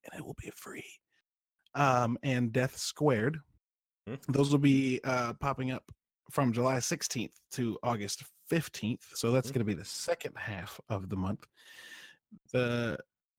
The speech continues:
Speaker 1: wait, right? Yes? Yes. Yes,
Speaker 2: Hmm.
Speaker 1: yes, yes. Starting July first, we get Virtua Fighter five Final Showdown and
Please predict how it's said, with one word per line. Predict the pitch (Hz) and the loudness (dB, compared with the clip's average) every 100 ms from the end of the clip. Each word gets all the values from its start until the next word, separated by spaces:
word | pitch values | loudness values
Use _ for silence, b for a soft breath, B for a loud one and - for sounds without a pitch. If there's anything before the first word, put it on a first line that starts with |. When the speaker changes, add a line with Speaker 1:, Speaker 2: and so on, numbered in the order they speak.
| - | 0
Speaker 1:
wait, | 139 - - - _ _ _ _ _ - | 2 0 -6 -20 _ _ _ _ _ 0
right? | 151 285 - _ _ _ _ _ _ _ _ _ | 2 2 -2 _ _ _ _ _ _ _ _ _
Yes? | 127 165 214 - _ _ _ _ | 2 2 2 -10 _ _ _ _
Yes. | 123 85 - B B B | 0 0 -4 B B B
Yes, | 175 131 | 4 6
Speaker 2:
Hmm. | |
Speaker 1:
yes, | 127 | 6
yes. | 107 - B B | 2 -2 B B
Starting | - - 180 160 139 | -18 2 6 8 8
July | 135 123 113 | 8 6 4
first, | - - - 202 160 - - - _ | 0 0 6 6 6 2 -10 -18 _
we | 139 | 0
get | 131 110 - | 0 0 -4
Virtua | 120 143 139 151 123 | 0 0 2 0 2
Fighter | 147 127 113 110 - - | 2 0 0 -4 -8 -18
five | - - 117 113 151 | -8 -4 -2 0 -2
Final | - 123 107 | -2 -2 -2
Showdown | 104 - 117 95 107 147 - _ _ _ _ _ _ | -2 0 0 0 -2 -4 -8 _ _ _ _ _ _
and | 117 107 101 101 98 92 | -2 0 0 -2 -4 -6